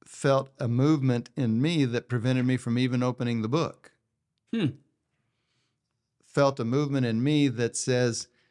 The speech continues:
Speaker 1: "Just sit here and be quiet." And then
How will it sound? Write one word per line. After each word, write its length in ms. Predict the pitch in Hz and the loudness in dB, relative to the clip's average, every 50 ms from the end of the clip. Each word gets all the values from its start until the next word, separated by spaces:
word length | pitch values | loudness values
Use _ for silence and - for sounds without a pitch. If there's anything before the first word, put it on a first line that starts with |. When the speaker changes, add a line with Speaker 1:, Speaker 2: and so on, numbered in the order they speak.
| _ _ - | _ _ -6
Speaker 1:
"Just 260 | - 139 131 - - | -4 -2 -2 0 0
sit 160 | - 127 101 | 0 0 -2
here 280 | 92 90 76 73 - _ _ _ _ _ _ _ _ _ _ _ _ _ _ _ _ - | -2 -8 -10 -12 -16 _ _ _ _ _ _ _ _ _ _ _ _ _ _ _ _ -4
and 160 | 117 110 107 | -2 -2 -2
be 100 | 107 117 | -2 -4
quiet." 400 | 110 - - 107 95 78 71 - _ _ _ _ _ _ _ _ _ _ _ _ _ _ _ _ _ _ _ _ _ | -6 -6 -8 -8 -8 -8 -10 -14 _ _ _ _ _ _ _ _ _ _ _ _ _ _ _ _ _ _ _ _ _
And 320 | - - 110 107 104 107 107 | -8 -4 -4 -2 -2 0 0
then 360 | 107 107 104 107 107 - - | 0 -2 -2 -2 -4 -6 -10